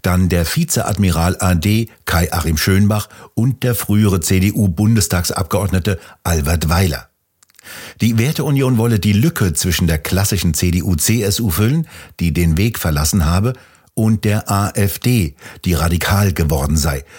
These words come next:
so Hans-Georg Maaßen gegenüber dem Sender T V Berlin. Sie würden für klassische bürgerliche Werte stehen, die Deutschland stark gemacht und die letztendlich auch die C D U geprägt haben.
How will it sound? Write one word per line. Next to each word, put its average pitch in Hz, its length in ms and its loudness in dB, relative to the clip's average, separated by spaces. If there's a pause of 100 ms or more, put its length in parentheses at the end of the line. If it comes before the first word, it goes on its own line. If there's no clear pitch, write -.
(140)
so 87 220 0
Hans-Georg 87 420 0
Maaßen 104 480 2
gegenüber 98 420 0
dem 87 160 2
Sender 90 320 2
T 92 180 -2
V 85 220 0
Berlin. 92 520 0 (580)
Sie 110 240 2
würden 156 240 2
für 113 200 -2
klassische 107 540 0
bürgerliche 95 720 0
Werte 104 300 2
stehen, 80 340 -4 (280)
die 73 140 -2
Deutschland 87 440 0
stark 87 340 -2
gemacht 113 400 -2
und 101 420 -4
die 104 80 0
letztendlich 87 540 0
auch - 140 -6
die 92 160 -4
C 95 160 0
D 95 160 0
U 127 160 0
geprägt 80 440 -2
haben. 67 280 -8